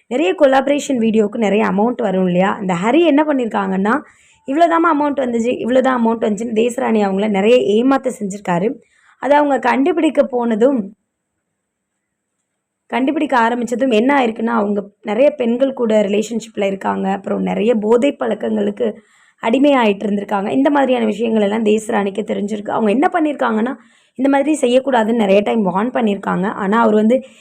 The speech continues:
"இல்ல, இல்ல, இனிமேல் செய்ய மாட்டேன், இனிமேல் செய்ய மாட்டேன்னு" அவங்கள ஏமாத்திட்டே இருந்திருக்காரு. ஒரு, ஒரு கட்டத்துக்கு மேல, இல்ல, இந்த ரிலேஷன்ஷிப் செட் ஆகாதுன்னு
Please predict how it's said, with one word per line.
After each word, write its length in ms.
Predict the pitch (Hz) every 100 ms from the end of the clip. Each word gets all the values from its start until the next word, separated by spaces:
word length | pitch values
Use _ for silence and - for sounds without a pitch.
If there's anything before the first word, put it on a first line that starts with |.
| -
"இல்ல, 180 | 240 262
இல்ல, 180 | 226 220 220
இனிமேல் 360 | 214 226 220
செய்ய 220 | 220 240 208
மாட்டேன், 300 | 202 202 208
இனிமேல் 360 | 214 220 220
செய்ய 160 | 233 214
மாட்டேன்னு" 320 | 196 202 226
அவங்கள 200 | 208 196
ஏமாத்திட்டே 500 | 190 202 214 214 220
இருந்திருக்காரு. 460 | 214 202 - 196 214 -
ஒரு, 160 | 196 214
ஒரு 160 | 202
கட்டத்துக்கு 440 | 196 190 269 - 262
மேல, 260 | 233 247 277 - _ _ -
இல்ல, 160 | 247 233 196
இந்த 200 | 220 214
ரிலேஷன்ஷிப் 600 | 220 247 262 240 220 -
செட் 220 | 202 254
ஆகாதுன்னு 500 | 240 214 196 220